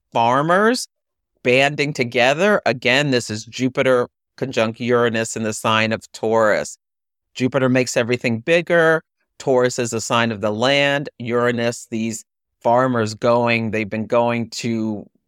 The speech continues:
government buildings, spraying them with manure. My understanding is they're very angry about their profits being squeezed by government regulations. They've been,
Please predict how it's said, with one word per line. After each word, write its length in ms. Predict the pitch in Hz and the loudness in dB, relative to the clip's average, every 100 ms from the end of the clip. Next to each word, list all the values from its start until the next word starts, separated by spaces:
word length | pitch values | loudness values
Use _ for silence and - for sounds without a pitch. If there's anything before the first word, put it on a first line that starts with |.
| - | -4
government 680 | 131 147 151 135 127 117 | -2 0 0 0 -2 -2
buildings, 920 | - 143 170 170 123 110 104 131 139 - _ _ _ | 0 2 2 0 0 2 2 -2 -6 -14 _ _ _
spraying 560 | - - 135 127 127 120 | -18 -4 2 4 2 2
them 240 | 120 120 | 2 2
with 240 | 117 117 - _ | 2 0 -2 _
manure. 840 | 127 117 117 127 120 117 131 185 - - _ _ _ _ _ _ _ | -6 -2 0 2 2 4 4 2 -2 -12 _ _ _ _ _ _ _
My 140 | 143 143 | -2 -2
understanding 680 | 160 151 - 151 135 127 120 | 0 -2 -2 0 2 2 -2
is 160 | 117 | -2
they're 160 | 131 110 | -2 0
very 400 | 127 127 123 110 - | 2 2 2 0 0
angry 560 | 120 139 131 123 110 - | 0 2 0 2 2 0
about 480 | 101 95 110 107 104 _ _ _ - | -4 0 2 2 0 _ _ _ -2
their 340 | 117 107 104 _ | 2 2 0 _
profits 720 | - 214 190 190 - 123 - | -6 0 2 0 -2 -4 -4
being 400 | 113 127 123 113 | -6 0 2 0
squeezed 840 | 110 - - 123 123 107 107 - | -2 -6 -2 0 2 0 -4 -6
by 200 | - 110 98 - | -2 0 -2 -4
government 580 | 120 120 135 123 120 113 104 | -2 0 0 -2 -2 -4 -8
regulations. 1400 | 101 110 117 113 110 107 101 107 110 - - - - - _ _ _ _ _ _ _ _ _ _ | -2 0 0 -2 -2 0 0 0 -4 -10 -12 -14 -18 -20 _ _ _ _ _ _ _ _ _ _
They've 340 | 123 123 117 120 | -2 0 0 0
been, 400 | 117 113 113 | 2 2 2